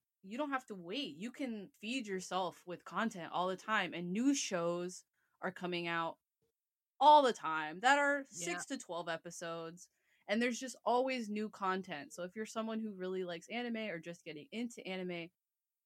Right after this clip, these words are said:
Speaker 1: there's always stuff to find. And if you don't currently like anime, it's because you're watching the wrong things and you haven't seen
Speaker 2: <laughs>
Speaker 1: you haven't seen something that would pique your interest. It's true.
Speaker 2: I
Speaker 1: There
Speaker 2: Yeah,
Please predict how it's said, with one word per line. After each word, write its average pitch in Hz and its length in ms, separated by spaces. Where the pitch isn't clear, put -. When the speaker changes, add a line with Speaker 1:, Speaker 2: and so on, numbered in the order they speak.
Speaker 1:
there's 214 180
always 226 420
stuff - 420
to 185 100
find. 151 460
And 156 120
if 165 160
you 214 220
don't 208 380
currently 202 560
like 233 300
anime, 226 280
it's 233 280
because 185 300
you're 170 140
watching 165 400
the 156 100
wrong 151 320
things 170 540
and 185 160
you 175 80
haven't 170 320
seen 320 300
Speaker 2:
<laughs> - 580
Speaker 1:
you 247 120
haven't 311 260
seen 349 180
something 359 260
that 359 120
would 349 140
pique 415 180
your 427 120
interest. 277 600
It's 440 180
true. 453 360
Speaker 2:
I - 20
Speaker 1:
There 269 200
Speaker 2:
Yeah, 170 260